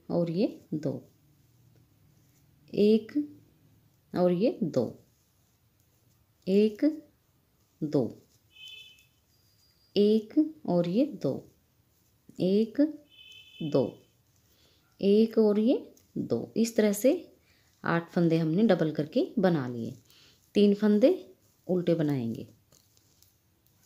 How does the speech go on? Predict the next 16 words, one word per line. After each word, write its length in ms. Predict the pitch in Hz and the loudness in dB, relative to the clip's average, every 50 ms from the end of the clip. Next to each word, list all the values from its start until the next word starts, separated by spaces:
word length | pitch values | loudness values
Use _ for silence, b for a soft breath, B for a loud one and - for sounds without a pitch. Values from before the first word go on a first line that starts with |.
| _ _ _ _ _ _ _ _ _ _ _ _ _ _ _ _ _ _ _ _ _ _ _ B B B B B B B B B B B B - | _ _ _ _ _ _ _ _ _ _ _ _ _ _ _ _ _ _ _ _ _ _ _ B B B B B B B B B B B B 4
फिर 140 | 226 220 196 | 6 6 6
से 160 | - 208 220 | 6 4 4
हमारे 300 | 220 220 208 190 185 180 | 4 4 4 6 6 4
आठ 200 | 180 180 185 - | 4 2 0 -2
फंदे 280 | - 202 196 196 196 | -2 0 0 2 2
आ 140 | 196 190 190 | 2 0 0
गए 140 | 185 202 214 | 0 0 2
हैं, 160 | 226 294 330 | 2 2 2
इनको 300 | - 208 196 175 175 170 | 4 4 4 4 2 0
फिर 160 | 170 - 170 | 0 0 -2
से 140 | 156 - 160 | -2 0 0
हमने 240 | 156 156 151 160 160 | 0 0 0 0 2
डबल 380 | 160 156 156 151 151 147 156 147 | 2 2 2 2 0 -2 -2 -2
करके 260 | - 151 147 - 202 | -4 -6 -4 -4 -2
बनाना 420 | 190 180 165 147 143 139 135 135 | -2 0 0 0 0 -2 -2 -2
है। 300 | 139 180 247 381 b b | -2 -2 -2 -4 b b